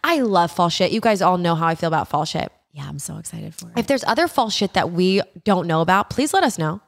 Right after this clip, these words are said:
Speaker 2: I know. What do we have?
Speaker 1: Wait, are you a, like, football girly?
Speaker 2: I love it.
Speaker 1: Oh, I'm such a fraud. I hate it.
Speaker 2: I know. Well, I know you hate it.
Speaker 1: Yeah, I basketball. I like, football's just like, oh my God, it's so boring.
Speaker 2: I know, but see, I like it.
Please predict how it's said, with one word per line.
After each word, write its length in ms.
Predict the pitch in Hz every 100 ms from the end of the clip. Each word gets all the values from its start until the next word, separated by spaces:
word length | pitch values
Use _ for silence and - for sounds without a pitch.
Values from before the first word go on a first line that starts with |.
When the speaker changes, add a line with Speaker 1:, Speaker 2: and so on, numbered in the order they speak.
| _ _ _ _
Speaker 2:
I 100 | 156
know. 160 | 160 170
What 120 | 165 170
do 40 |
we 60 | 170
have? 300 | 180 160 226
Speaker 1:
Wait, 240 | 277 190
are 100 | 180
you 240 | 185 226
a, 60 | 403 554
like, 180 | 466
football 500 | - - 165 - 180
girly? 460 | 196 208 208 233 220 _ -
Speaker 2:
I 100 | - 151
love 140 | 117
it. 140 | 120 -
Speaker 1:
Oh, 100 | 175
I'm 140 | 165
such 260 | 147 147 -
a 20 |
fraud. 240 | 151 143 135
I 120 | 147
hate 180 | 151 160
it. 160 | 175 - _ -
Speaker 2:
I 120 | 175
know. 80 | 165
Well, 160 | 202 233
I 120 | 262
know 120 | 302
you 160 | 370 233
hate 180 | 151 151
it. 60 |
Speaker 1:
Yeah, 240 | 190 175 165 -
I 80 |
basketball. 460 | - 196 190 180 185
I 100 | 180
like, 180 | 180 175 294 -
football's 320 | - 339 349 320
just 160 | 269
like, 140 | 262 -
oh 180 | 220 208
my 200 | 202 190 -
God, 100 | - - - -
it's 140 | -
so 60 | - _ -
boring. 180 | - -
Speaker 2:
I 140 | 165 151
know, 220 | 139 135
but 200 | 139 -
see, 340 | - 143 139 -
I 140 | 147
like 260 | 127 113 -
it. 240 | 104 104